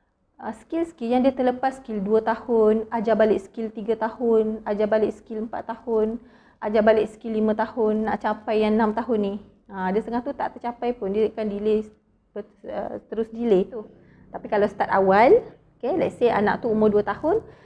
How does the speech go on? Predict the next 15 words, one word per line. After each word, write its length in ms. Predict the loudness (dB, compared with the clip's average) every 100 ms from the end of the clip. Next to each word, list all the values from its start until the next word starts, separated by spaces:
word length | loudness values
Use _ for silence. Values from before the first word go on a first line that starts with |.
| _ _ -8
delay 400 | -2 4 6 6
dia 80 |
mungkin 320 | 4 4 2 0
hanya 240 | 2 2
delay 300 | 2 4 6
enam 180 | 6 4
bulan 320 | 4 4 4
macam 240 | 2 0
tu, 160 | 0 2
ah, 80 | 4
yang 160 | 4
tu 160 | 2 4
boleh 160 | 4 4
dapat 240 | 0 -12
cepat. 240 | -12 -14